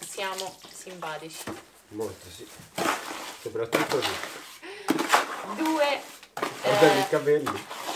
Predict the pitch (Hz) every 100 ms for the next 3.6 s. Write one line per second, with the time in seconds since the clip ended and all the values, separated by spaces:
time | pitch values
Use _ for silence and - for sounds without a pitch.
0 | - 226 277 294 294 269 226 233 - -
1 | - 202 190 185 226 - _ - - -
2 | - - 220 220 233 214 220 240 - 233
3 | 233 214 220 202 214